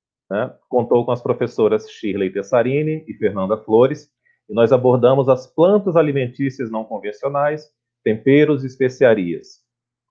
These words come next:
Na aula seguinte, eu dividi, ah, a cena com a professora Ivana e a professora Maria Aparecida das Neves, e nós tratamos da imunomodulação, fitoterapia e imunomodulação.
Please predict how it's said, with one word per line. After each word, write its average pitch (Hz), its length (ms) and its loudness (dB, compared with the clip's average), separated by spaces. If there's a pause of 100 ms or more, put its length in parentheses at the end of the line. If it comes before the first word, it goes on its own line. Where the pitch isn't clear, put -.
(520)
Na 156 120 2
aula 113 240 4
seguinte, 170 520 -2 (480)
eu 104 200 0
dividi, 104 600 -4 (580)
ah, 85 680 -6
a 107 100 -4
cena 120 560 0 (120)
com 95 120 -2
a 87 80 0
professora 95 520 -4
Ivana 123 460 0 (560)
e 117 80 2
a 113 40 2
professora 123 560 -2
Maria 123 320 2
Aparecida 123 440 -4
das 120 180 -2
Neves, 120 440 -2 (320)
e 101 40 -12
nós 117 200 -4
tratamos 135 680 -2 (160)
da 123 400 2
imunomodulação, 160 1200 -2 (640)
fitoterapia 107 720 -2
e 127 80 0
imunomodulação. 113 960 -6